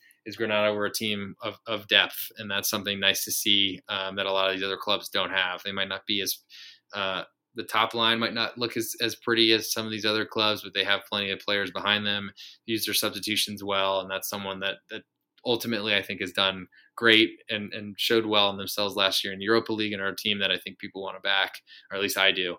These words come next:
Uh, next, Valencia, one of the bigger, more proud clubs, but have done a ton of changes, um, with their side. And so we'll see what happens. Bring in Bordalas to really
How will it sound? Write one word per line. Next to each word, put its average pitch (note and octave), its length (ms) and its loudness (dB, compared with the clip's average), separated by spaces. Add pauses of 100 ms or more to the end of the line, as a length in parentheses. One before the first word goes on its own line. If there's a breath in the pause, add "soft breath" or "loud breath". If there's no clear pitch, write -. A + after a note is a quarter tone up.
(340 loud breath)
Uh, G2+ 240 6
next, A2+ 300 6
Valencia, G#2+ 560 2
one G2 120 -6
of G2 60 -4
the F#2+ 60 -4
bigger, G2 440 -2 (280)
more A2 180 -2
proud G2 500 4
clubs, F#2+ 480 2
but F#2+ 100 2
have F#2 140 2
done F#2+ 200 2
a F#2 60 0 (100)
ton A2+ 220 4
of F#2+ 100 2
changes, F#2 600 2 (440 loud breath)
um, F#2+ 460 0 (180)
with G#2+ 140 -4
their G2 160 -2
side. F2+ 520 2
And F#2+ 120 -10
so G#2 140 -4
we'll G2+ 100 -4
see A2+ 140 -2
what G2 80 0
happens. F#2+ 360 4
Bring A2+ 200 0
in G#2 120 2
Bordalas G2 520 4
to G2+ 80 -8
really F#2+ 180 -2